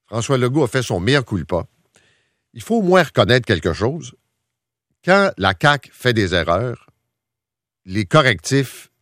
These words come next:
normalement, viennent assez vite. On aurait pu s'entêter encore pendant un bout de temps, même si ça tenait pas la route. Il faut reconnaître ça. Deuxièmement, j'espère que personne croit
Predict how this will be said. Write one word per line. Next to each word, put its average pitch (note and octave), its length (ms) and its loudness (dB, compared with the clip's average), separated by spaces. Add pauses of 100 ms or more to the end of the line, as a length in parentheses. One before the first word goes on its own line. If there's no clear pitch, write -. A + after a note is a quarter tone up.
(200)
normalement, A#2 880 0 (120)
viennent A2 280 -2
assez D#2+ 240 -4
vite. B1 180 -12 (880)
On E2+ 140 -6
aurait F2+ 160 0
pu D3 120 -6
s'entêter G#2+ 520 0
encore A2+ 280 0
pendant E2+ 200 -2
un E2 60 -2
bout D2 120 -8
de - 100 -16
temps, A#2+ 200 -2
même G2 260 0
si - 420 -14
ça C#2+ 160 -14
tenait F2+ 220 -8
pas G2 160 -2
la E2 140 0
route. G2 220 -6 (680)
Il F#2 120 -16
faut B2 140 0
reconnaître G#2 520 0
ça. - 100 -12 (680)
Deuxièmement, A#2 760 2 (440)
j'espère D3 300 0
que G#2 100 -2
personne C3+ 600 0
croit A2+ 500 -4